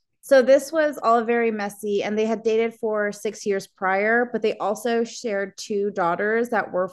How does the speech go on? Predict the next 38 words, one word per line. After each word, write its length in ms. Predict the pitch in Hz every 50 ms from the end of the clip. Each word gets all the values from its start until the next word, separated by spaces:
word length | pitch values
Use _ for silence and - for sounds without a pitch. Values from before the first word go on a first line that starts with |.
| - _ -
four 460 | 202 196 196 202 208 214 214 208 -
and 280 | - 180 175 190 185 175
one 300 | 180 180 180 175 175 175
as 260 | - - 147 175 175
of 100 | 175 175
twenty 300 | - - 190 - - 175
sixteen. 680 | 170 - 160 - - - - - - - - - 185 - _ _ _ _ - - _ _ _ _ _ _ _ _ - - -
So 100 | 311 294
at 180 | - 302 302
the 80 | 349 381
time, 460 | - - 262 262 247 247 247 247 262
he 160 | 254 269 262
lived 380 | 247 247 254 262 262 247 247 -
across 340 | - - - 240 226 220 220
the 80 | 220 202
street 380 | 208 - - 208 208 208 - -
from 220 | 254 240 240 240
Millbrae 340 | 240 233 233 262 254 247 247
Pancake 460 | 254 254 247 247 240 - 262 262 262
House. 600 | 247 269 262 262 269 285 269 - - - - - - _ _ _ _ _ _ _ _ _ _ _
So 320 | - - - 240 226 226
his 220 | 220 226 240 226 226
car 400 | - - - 233 226 226 233 247
was 260 | 269 269 262 262 -
still 260 | - 233 226 - - -
at 240 | 208 202 196 - -
the 100 | 226 214
apartment, 680 | 202 208 - - 190 185 - - 233 240 254 269 262 -
as 180 | 208 196 185 196
well 220 | 196 202 196 196
as 160 | 190 196 190
his 180 | - 202 180 175
wallet. 540 | 185 175 170 175 185 208 240 269 294 - - _ _ _ _ _ _ _ _ - - _ _ _ _ _ _
He 240 | _ - - 277 269
essentially 640 | 262 254 254 269 262 254 254 262 254 240 233 220
vanished 600 | 202 180 185 202 202 190 170 - 170 - - -
that 180 | - 165 - 170
night. 300 | 165 160 151 156 147